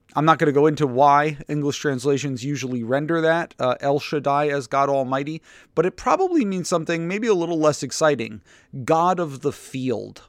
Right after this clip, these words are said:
or God of the steppe, steppe land, or the hills, or the meadows, or pro-, possibly even the mountain.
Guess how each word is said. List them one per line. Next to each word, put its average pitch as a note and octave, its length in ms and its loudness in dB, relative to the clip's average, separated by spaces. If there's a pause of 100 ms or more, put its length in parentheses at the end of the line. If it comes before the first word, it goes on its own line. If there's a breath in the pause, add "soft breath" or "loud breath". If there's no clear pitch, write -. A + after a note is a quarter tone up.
or C3+ 180 -2
God D3+ 280 0
of C#3+ 140 -6
the B2+ 100 -2
steppe, - 500 -6 (200)
steppe - 440 -4
land, A2+ 500 -8
or B2 160 -2
the A2+ 140 -6
hills, B2 480 -2
or A#2+ 80 -4
the A#2+ 100 -6
meadows, A#2+ 640 -2
or B2+ 60 -10
pro-, D3 280 0
possibly C3+ 520 -4
even A#2 200 -8
the A2 80 -6
mountain. A#2 560 -6